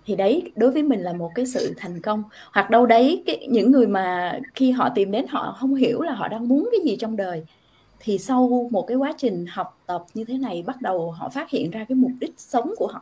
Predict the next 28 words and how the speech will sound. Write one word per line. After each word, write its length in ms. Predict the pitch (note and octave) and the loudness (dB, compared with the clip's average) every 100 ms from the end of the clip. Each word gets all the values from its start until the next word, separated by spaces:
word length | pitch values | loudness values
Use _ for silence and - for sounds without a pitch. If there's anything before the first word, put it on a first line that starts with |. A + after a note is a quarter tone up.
| - | -16
là 80 | - | -16
cái 100 | A3 | -10
gì. 140 | A3 D3 - _ _ _ _ _ _ | -8 -8 -12 _ _ _ _ _ _
Thì 80 | F#3+ | -4
cái 120 | G3 | -2
điều 160 | A#3+ F#3+ | 0 0
này 200 | F3+ F3 | -2 -4
là 120 | F3 | -6
một 180 | E3 E3 | -6 -6
cái 100 | A#3+ | -6
điều 360 | G#3 F3 E3 E3 - _ _ - | -6 -6 -6 -8 -14 _ _ -12
mà 540 | F3+ E3+ E3 D#3+ E3 - _ _ _ | -8 -6 -6 -6 -8 -14 _ _ _
không 320 | - D#4 D4 | 2 4 4
phải 380 | C#4 F#3 - C#4+ | 0 -4 -2 -2
bất 140 | E4 G4 - | -2 -4 0
cứ 160 | D#4+ G4 | 0 2
một 60 | |
cái 140 | G#3+ B3+ | 2 2
công 180 | B3+ A#3 | 0 0
việc 220 | G3 D#3+ | -2 -2
nào 280 | F3+ F3+ E3+ | -6 -8 -6
nó 140 | G#3+ B3+ | -6 -6
cũng 140 | G#3+ | -4
cho 140 | B3+ | -4
mình 300 | A3+ G#3 E3+ | -4 -2 -4
đạt 200 | D3+ D3+ | -6 -8
được 140 | D#3 D#3 | -10 -12
nó. 180 | D#3+ G#3+ | -12 -14